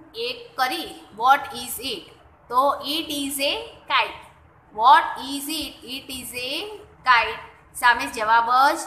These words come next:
લખીશું, નીચે જવાબ જ લખીશું, બીજું કશું લખીશું નહીં. કૌંસ લખવાના નહીં, સામે સાચો જવાબ જ લખવાનો. આ જ રીતે કૌંસ લખીશું. આમાં ખાસ ધ્યાન રાખજો, મેં તમને શીખવાડ્યું હતું, this હોય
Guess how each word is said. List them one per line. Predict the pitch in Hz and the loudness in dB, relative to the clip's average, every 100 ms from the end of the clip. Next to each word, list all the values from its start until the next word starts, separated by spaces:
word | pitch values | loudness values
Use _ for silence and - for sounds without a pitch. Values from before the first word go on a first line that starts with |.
| - | -4
લખીશું, | 269 294 294 277 | -4 -4 -8 -8
નીચે | 233 - 240 | -12 -10 -10
જવાબ | 240 196 208 220 | -6 0 0 2
જ | 240 285 330 - - | 2 2 0 -10 -10
લખીશું, | 247 277 - | -12 -10 -14
બીજું | 208 202 233 | -16 -18 -14
કશું | 226 - 226 | -12 -10 -10
લખીશું | 185 190 - 220 247 294 - - _ - - | -12 -12 -14 -14 -12 -12 -14 -20 _ -20 -10
નહીં. | 269 277 - | -6 -6 -4
કૌંસ | 247 277 269 | -4 -4 -6
લખવાના | 233 247 247 | -4 0 0
નહીં, | 285 277 | 0 -4
સામે | 220 220 214 | 0 0 0
સાચો | 226 196 - 220 | -4 -8 -8 -14
જવાબ | 202 180 190 196 | -10 -4 -2 4
જ | 254 320 - - - _ _ | 4 4 -2 -12 -20 _ _
લખવાનો. | 247 285 285 277 269 - - _ _ - | -2 2 4 2 -2 -10 -20 _ _ 0
આ | 214 233 | 2 2
જ | - | -2
રીતે | 240 - 233 240 - - - | -12 -12 -12 -12 -18 -20 -10
કૌંસ | 233 220 262 | -8 -6 -6
લખીશું. | 247 285 285 | -6 -6 -2
આમાં | 214 220 254 | 2 4 4
ખાસ | 277 262 269 | 6 4 4
ધ્યાન | 262 269 | 2 4
રાખજો, | 277 262 247 240 | 2 0 -8 -8
મેં | 240 240 | -6 -6
તમને | 233 | -8
શીખવાડ્યું | 233 247 - 269 277 | -8 -10 -2 0 0
હતું, | 277 - - | -6 -16 -16
this | 233 247 277 | -10 -6 -2
હોય | 247 247 | 0 -2